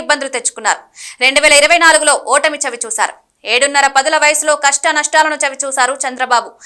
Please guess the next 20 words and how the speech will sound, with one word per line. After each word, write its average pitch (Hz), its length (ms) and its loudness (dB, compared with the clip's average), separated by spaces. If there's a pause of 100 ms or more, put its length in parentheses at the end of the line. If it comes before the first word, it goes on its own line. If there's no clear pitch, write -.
(340)
ఎత్తుపల్లాలను 381 680 2
సైతం 302 260 0
చవి 254 280 -4
చూశారు. - 280 -6 (300)
అటువంటి 302 340 -2 (100)
చంద్రబాబు 294 480 0 (400)
గతంలో 403 320 4 (100)
చేసిన 339 220 2 (120)
తప్పిదాలకు 294 480 2 (120)
ఎందుకు 277 280 -6
పాల్పడతారు? 247 520 2 (360)
తనకు 233 240 -6 (200)
ఆయాచిత 294 460 4 (100)
లబ్ధి 262 300 0
చేకూర్చిన 269 500 -4
అరెస్ట్ల 269 300 -2
జోలికి 262 380 -4 (100)
ఎందుకు 269 260 -8
వెళ్తారు? 220 280 -2 (500)
అందుకే 277 260 0